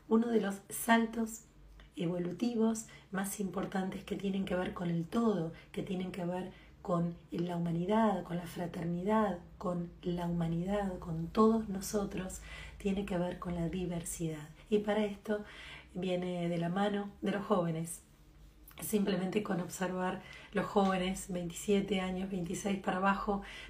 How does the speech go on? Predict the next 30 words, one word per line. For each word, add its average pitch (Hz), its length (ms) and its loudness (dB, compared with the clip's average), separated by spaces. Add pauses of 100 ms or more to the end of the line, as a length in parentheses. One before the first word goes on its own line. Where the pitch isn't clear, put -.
podemos 185 560 -2
entender 180 640 0 (220)
hasta 214 460 6
los - 100 -2
púberes, 185 420 6
¿no? 202 140 0
Que 202 80 -4
son 185 240 -4
un 175 80 -4
poco 190 220 0
los 185 160 -2
que 185 120 -2
nos 170 160 -2
proponen 180 720 0 (240)
el 170 160 0
cambio. 175 400 2
Los 170 120 -2
pequeñitos 196 800 0
aún 180 380 0
son 170 280 -2
muy 180 140 0
pequeñitos, 180 800 -4 (460)
pero 202 140 0
son 202 220 -2
los 202 100 -4
que 214 100 -2
nos 190 140 0
proponen 185 480 -2
esta 180 240 -6
mirada 180 560 -2